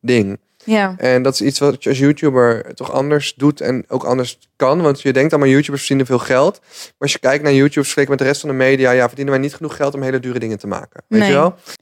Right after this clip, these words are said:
Speaker 1: Ja.
Speaker 2: je hebt het, je hebt het leuk gehad. Je hebt het naar je zin gehad. Je hebt iets gedaan wat je leuk vond.
Speaker 1: Ja, was echt leuk.
Speaker 2: Nou, top.
Speaker 1: Ja.
Speaker 2: Ja. Wat heb jij geleerd op je acteerlessen?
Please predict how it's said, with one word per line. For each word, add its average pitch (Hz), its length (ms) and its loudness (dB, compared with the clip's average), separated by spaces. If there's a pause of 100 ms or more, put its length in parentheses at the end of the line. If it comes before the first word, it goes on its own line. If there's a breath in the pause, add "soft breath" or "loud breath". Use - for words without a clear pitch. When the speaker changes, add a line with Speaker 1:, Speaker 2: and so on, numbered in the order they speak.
Speaker 1:
Ja. 285 140 0
Speaker 2:
je 302 60 2
hebt 320 140 0
het, 294 180 -2
je 269 80 -4
hebt 269 140 2
het 262 100 2
leuk 277 180 2
gehad. 262 580 -2
Je - 60 -8
hebt 254 120 6
het 254 100 4
naar 240 80 2
je 240 80 4
zin 247 220 4
gehad. 226 260 0
Je 240 60 0
hebt 220 160 -6
iets - 180 -2
gedaan 262 200 0
wat 254 100 2
je 247 80 -2
leuk 240 200 4
vond. 226 480 2
Speaker 1:
Ja, 143 180 2
was 135 120 -6
echt - 140 -2
leuk. 120 280 0 (480)
Speaker 2:
Nou, 202 200 -2
top. 294 360 0 (380)
Speaker 1:
Ja. 127 460 -8
Speaker 2:
Ja. 269 440 4 (480)
Wat 247 160 0
heb 277 120 -2
jij 277 120 2
geleerd 262 340 2
op 254 80 -6
je 247 80 0
acteerlessen? 277 880 0